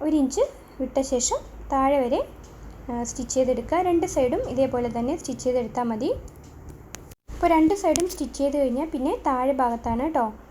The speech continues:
നമുക്ക് ഫോൾഡ് ചെയ്ത്, ഡബിൾ ഫോൾഡ് ചെയ്ത് സ്റ്റിച്ച് ചെയ്തെടുക്കുക. അപ്പോൾ ബിഗിനേഴ്സിനായാലും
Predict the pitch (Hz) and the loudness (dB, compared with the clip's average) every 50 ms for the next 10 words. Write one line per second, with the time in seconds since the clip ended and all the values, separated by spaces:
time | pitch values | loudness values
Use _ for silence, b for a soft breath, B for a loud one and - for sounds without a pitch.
0 | - - - - - - 269 269 269 - 480 554 - - 294 277 262 247 226 254 | -20 -20 -20 -20 -8 -4 -2 -2 0 0 -2 -2 0 2 4 4 4 4 2 2
1 | 262 254 359 453 453 285 277 254 254 269 262 - 277 285 254 254 254 240 381 403 | 2 2 2 0 2 2 2 2 2 0 2 2 2 4 4 4 2 2 0 -2
2 | 403 - 285 240 - - 262 262 262 240 240 - 269 311 453 571 - - - - | -2 -2 -4 -4 0 2 2 2 2 0 0 0 2 2 2 2 -2 -10 -18 -18
3 | - - - _ _ _ _ _ _ _ - 247 214 339 294 269 294 311 330 349 | -20 -20 -20 _ _ _ _ _ _ _ 4 6 6 8 8 8 8 8 8 6
4 | - - 370 339 294 277 269 269 285 403 | 6 4 4 4 6 6 6 4 4 2